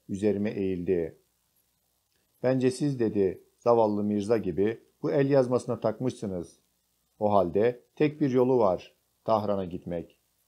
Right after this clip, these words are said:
O kitabı bulacağınızı garanti edemem ama görmesini bilirseniz Hayyam'ın başka izlerine de rastlayabilirsiniz.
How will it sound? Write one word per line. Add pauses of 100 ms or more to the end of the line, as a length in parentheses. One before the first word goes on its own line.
(220)
O
kitabı
bulacağınızı
garanti
edemem (240)
ama
görmesini
bilirseniz (180)
Hayyam'ın
başka
izlerine
de
rastlayabilirsiniz.